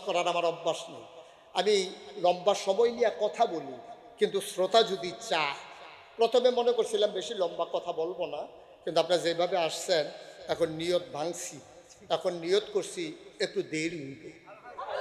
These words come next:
এমন আছে ফজরের আজানও দিতে হবে। কিতা কি জিকি? এ, না বুঝছা, কিতা, কিতা কোন বুঝছা না? হ, ফজর। এমন আছে ফজরের আজানও দিতে পারে। সবাই রাজি আছে?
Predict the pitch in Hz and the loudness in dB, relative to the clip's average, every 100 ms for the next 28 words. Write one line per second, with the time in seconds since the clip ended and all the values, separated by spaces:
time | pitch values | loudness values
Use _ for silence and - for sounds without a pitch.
0 | 698 605 508 494 480 - - 294 180 - | 0 0 0 2 4 4 4 4 4 4
1 | - - - - 185 220 196 208 - 185 | 0 -2 -4 0 2 4 4 2 2 4
2 | 180 190 190 202 - 196 175 170 170 160 | 4 4 6 4 4 4 6 4 2 0
3 | 151 156 131 127 - - - - - - | -2 -6 -8 -10 -12 -12 -8 -4 -2 -2
4 | - - - - 339 - - - - - | -2 -2 0 2 2 2 0 -2 -6 -12
5 | - 185 165 143 156 135 180 - 156 120 | -6 -4 -2 -6 -10 -12 -12 -12 -14 -14
6 | - - - 151 - 147 156 165 165 165 | -20 -20 -6 -4 -4 -4 -2 -2 -2 -8
7 | 147 127 - - 151 180 175 151 151 139 | -12 -12 -8 -6 -6 -4 -6 -6 -10 -12
8 | 147 131 143 170 165 - - - - 156 | -10 -10 -10 -12 -14 -18 -20 -12 0 0
9 | - 151 123 131 - - - - - - | 2 0 2 -2 -2 -4 -10 -6 -6 -4
10 | 202 - 202 - 208 208 - 135 - - | -6 -6 -8 -8 -14 -14 -18 -20 -20 -20
11 | _ _ - - - - - - 202 254 | _ _ -10 -10 -8 -10 -12 2 6 8
12 | 247 240 208 208 202 220 226 214 196 202 | 6 4 4 4 6 4 6 6 6 6
13 | 202 190 196 190 180 170 196 190 180 196 | 4 2 0 0 0 2 4 4 6 6
14 | 220 214 175 139 | 6 8 8 8